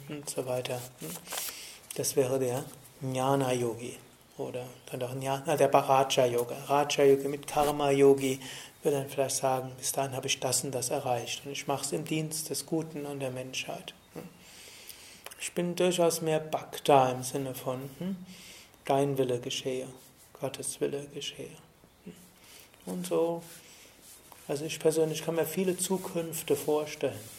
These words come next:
Kann sein, dass ich hier in Bad Meinberg weiterlebe, im gleichen Apartment. Und, äh,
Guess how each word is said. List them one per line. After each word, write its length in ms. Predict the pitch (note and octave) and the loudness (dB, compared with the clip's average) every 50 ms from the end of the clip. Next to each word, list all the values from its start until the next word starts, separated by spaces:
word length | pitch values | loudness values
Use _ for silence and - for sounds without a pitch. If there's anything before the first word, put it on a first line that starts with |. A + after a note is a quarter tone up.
| D#3 D#3+ D#3+ D#3+ - - - D3+ - - B2+ - - - - D3 C#3 C#3+ - - - - - - - - - - - - - - - - - _ _ - - - - - - - - - - - - | -14 -14 -14 -14 -16 -16 -16 -16 -14 -14 -16 -16 -18 -16 -14 -14 -14 -14 -16 -18 -20 -20 -20 -20 -20 -20 -20 -20 -20 -20 -20 -20 -20 -20 -20 _ _ -20 -20 -20 -20 -20 -20 -20 -20 -20 -20 -14 -10
Kann 160 | D3 C3 B2 | -8 -6 -6
sein, 220 | B2 B2 A#2+ A#2+ | -4 -6 -4 -4
dass 140 | B2+ B2 B2 | -4 -4 -6
ich 180 | B2 - - - - - - | -6 -10 -12 -12 -16 -20 -20
hier 160 | - - C3+ | -18 -16 -14
in 60 | A#2+ - | -12 -10
Bad 180 | D3 C3+ - | -10 -8 -6
Meinberg 520 | C3+ C3 C3+ C#3+ D3 C#3+ C#3 C#3 C3+ C3+ C3 - - - | -6 -4 -4 -4 -4 -4 -2 -2 -2 -2 -4 -8 -4 0
weiterlebe, 720 | C#3+ C#3 C3+ - C3 C3 B2 B2+ B2+ C3 B2+ C#3 B2+ B2 - - | 0 2 2 2 -2 -2 -2 -2 -4 -6 -6 -8 -10 -10 -10 -12
im 120 | D3+ D3 C#3 - - - - | -12 -12 -12 -12 -16 -16 -6
gleichen 420 | - C#3+ C#3 C#3 C#3 - - D3 D3+ | 0 0 2 2 0 -2 -6 -8 -8
Apartment. 640 | C#3+ B2+ - C#3 C3 B2+ - - C3+ B2+ B2 B2 - - D#3+ D#3+ - - - - - - - - - - - - - - C#3+ - - - - G#3 | -8 -6 -2 -2 -2 -2 -4 -8 -12 -14 -14 -14 -14 -14 -14 -14 -12 -12 -14 -12 -12 -10 -8 -8 -8 -8 -10 -12 -14 -14 -16 -16 -16 -18 -12 -8
Und, 340 | G3 D#3+ C#3 C#3+ - - | -6 -6 -6 -6 -8 -8
äh, 100 | - F3 | -8 -8